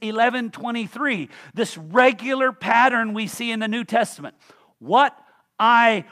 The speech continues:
received from the Lord, that I deliver unto you."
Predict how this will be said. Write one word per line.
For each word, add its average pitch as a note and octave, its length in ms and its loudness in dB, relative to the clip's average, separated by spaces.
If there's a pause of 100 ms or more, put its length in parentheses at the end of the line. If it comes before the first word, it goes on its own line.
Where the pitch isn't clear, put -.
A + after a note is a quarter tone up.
(100)
received C4 960 -4 (140)
from A#3 320 0
the G#3+ 100 -2
Lord, C4 560 6 (720)
that A#3+ 340 4 (240)
I G3+ 220 2
deliver F3 720 -2
unto D#3 440 -6
you." B2+ 360 -10